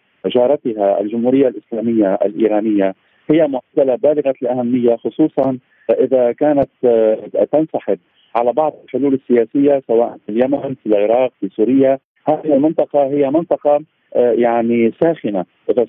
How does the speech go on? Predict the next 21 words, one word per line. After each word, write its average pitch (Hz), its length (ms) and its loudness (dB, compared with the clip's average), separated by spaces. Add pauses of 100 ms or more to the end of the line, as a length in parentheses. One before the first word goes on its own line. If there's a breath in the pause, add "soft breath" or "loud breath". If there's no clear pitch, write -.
صح - 140 -14
التعبير، 104 520 -2
وتبريد، 110 1080 0 (460)
آه، 110 180 2
هذه 143 280 0
الأجواء، 127 540 0 (380)
آه، 117 120 4
ينعكس 160 540 0
إيجابًا 165 400 0
على 123 240 0
الاستقرار، 147 560 -2 (380)
آه، 113 200 2
في 131 100 -12
هذه 139 160 -2 (100)
المنطقة، 135 440 0
خصوصًا، 143 640 -2
آه، 127 140 2
عندما 123 580 0
تكون 147 320 0
الجمهورية 127 520 2
الإسلامية، 139 720 0